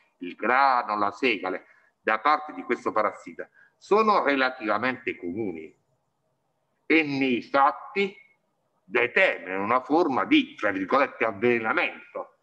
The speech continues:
da qualcosa di simile all'L S D,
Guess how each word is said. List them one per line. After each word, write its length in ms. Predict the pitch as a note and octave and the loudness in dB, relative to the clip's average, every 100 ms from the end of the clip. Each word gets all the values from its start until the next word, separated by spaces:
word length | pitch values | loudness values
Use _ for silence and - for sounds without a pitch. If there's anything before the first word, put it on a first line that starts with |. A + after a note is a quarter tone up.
| _ _ | _ _
da 160 | B2 | -4
qualcosa 440 | - B2 - B2+ A2 | 0 -2 0 -2 -2
di 140 | G2+ | -6
simile 500 | G2 B2+ C3+ C3+ B2 | -6 -4 -2 2 2
all'L 560 | G#2+ G#2 G#2+ G2+ G2+ - | 2 2 2 2 0 -2
S 80 | - | -12
D, 460 | - A2+ G2 - | -12 -12 -14 -14